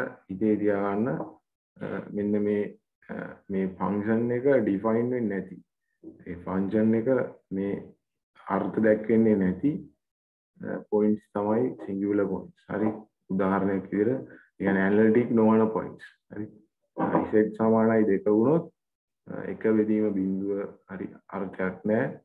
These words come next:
තුන වුණත් එහෙමයි. හරි. අ, එතකොට මුලින්ම මෙන්න මේ සිංගියුලර් පොයින්ට්ස්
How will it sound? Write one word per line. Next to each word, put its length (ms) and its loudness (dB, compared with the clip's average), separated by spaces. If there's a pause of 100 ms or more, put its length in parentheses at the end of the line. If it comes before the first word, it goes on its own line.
(180)
තුන 200 2
වුණත් 420 2
එහෙමයි. 360 -8
හරි. 280 0 (520)
අ, 100 -6
එතකොට 400 2 (560)
මුලින්ම 460 2
මෙන්න 260 4
මේ 200 0
සිංගියුලර් 500 0
පොයින්ට්ස් 340 -2